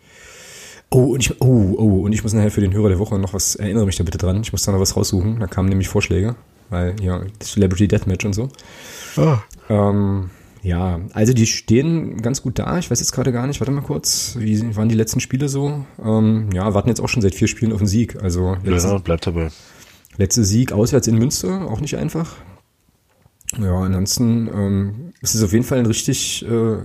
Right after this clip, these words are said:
Speaker 1: also ein Verein, der in Köln sehr stark verwurzelt ist und unfassbar viele Fans zieht. Also die hatten zu Hause hier zwischen, warte,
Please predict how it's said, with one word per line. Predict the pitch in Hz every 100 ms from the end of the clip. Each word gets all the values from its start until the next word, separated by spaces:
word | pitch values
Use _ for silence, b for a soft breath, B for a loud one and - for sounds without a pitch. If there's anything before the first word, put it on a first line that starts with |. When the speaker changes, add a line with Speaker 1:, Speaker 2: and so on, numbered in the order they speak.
| -
Speaker 1:
also | 98 98 92
ein | - - 71 - 98 - 98
Verein, | - - 98 135
der | 113
in | 98
Köln | - 104 123
sehr | 95 104
stark | 117 -
verwurzelt | 95 107 -
ist | 143 143
und | 107
unfassbar | 90 107 113 - 117
viele | 113
Fans | 104 123 127 -
zieht. | - 151 - -
Also | 95
die | 95
hatten | 95 - 110 110 110 B B B B B B B B B
zu | - 117 95
Hause | 101 120 131 127 131
hier | 107 117
zwischen, | - 113 - 127 123 123 123 123 120 113
warte, | 98 101 123 127 127 127 127